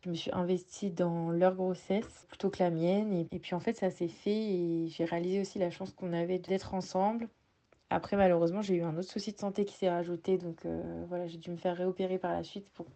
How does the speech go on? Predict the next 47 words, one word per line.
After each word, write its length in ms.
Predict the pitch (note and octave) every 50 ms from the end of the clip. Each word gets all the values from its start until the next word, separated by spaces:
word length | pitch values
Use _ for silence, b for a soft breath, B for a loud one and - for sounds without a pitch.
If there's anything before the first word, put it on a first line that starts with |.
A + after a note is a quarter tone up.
| - -
pour 120 | - - E3
un, 280 | D#3 D#3+ D#3+ D#3+ E3 E3+ E3+ F3+ - -
un 120 | F#3 F3+ F3+
autre 120 | F#3 F#3
problème 340 | - - F#3+ F#3 G3 G3 G3
qui 140 | F#3+ - E3+
n'a 100 | E3+ E3
rien 160 | D#3+ F3 F3+
à 100 | F3+ F3
voir. 280 | E3+ F#3+ G#3+ - - b b b b b b -
Et 40 | D3
c'est 140 | C#3+ F3
vrai 140 | E3 F3 F#3+
que 100 | F#3+ G3+
du 220 | F3 D#3 D3+ D#3+ D#3+
coup, 140 | - F#3
tout 180 | F3+ - - F3
ça 180 | E3 - F#3 F3
a 60 | E3
fait 160 | - F3+ F3+
que 420 | F3+ - - E3+ E3 D#3+ D#3+ E3 - b b b b b b b b b
on 160 | F#3 F#3 F3
est 60 | F3+
obligé, 340 | F3+ E3+ E3 E3+ E3+ E3+ F3
en 80 | E3+ E3
fait, 300 | D#3+ - D#3+ - - -
de, 240 | F3 E3+ E3+ F3 E3+
de 120 | E3 F3+
passer 280 | F3+ - F3+ E3+ E3+ F3+
à 40 | F3
autre 100 | E3+ -
chose. 320 | - F3+ F#3 G#3 G3+ - -
C'est 180 | - - - E3+
compliqué 500 | - G#3+ G#3 G3 - G#3 G3 - A3+ G3+
pour 240 | G3+ - G3 F#3
moi, 340 | F#3+ F#3 F#3+ G3 G#3 G#3+ A3+
surtout, 540 | A3 - - F#3+ - - - - A3 A3 A3
euh, 520 | G3 F3+ F3 F3 E3+ E3+ E3 D#3+ E3 E3 E3+ E3+ - - -
dans 160 | F#3 F3 F#3+
le 60 | F#3
projet 320 | F3+ - - G3 F#3+ G#3 G3+
d'un 160 | G3+ F#3+ F3
deuxième 320 | F3 F3+ F3+ G3 F#3+ G3
enfant. 340 | F#3+ F3+ E3+ - F#3 F#3+ G#3+
Là, 160 | G#3+ F#3+ F#3
j'avoue 320 | F3+ F3+ F3 E3+ E3+ F#3+ G3+
que 380 | G3+ - F#3 F3+ F3+ F3 F3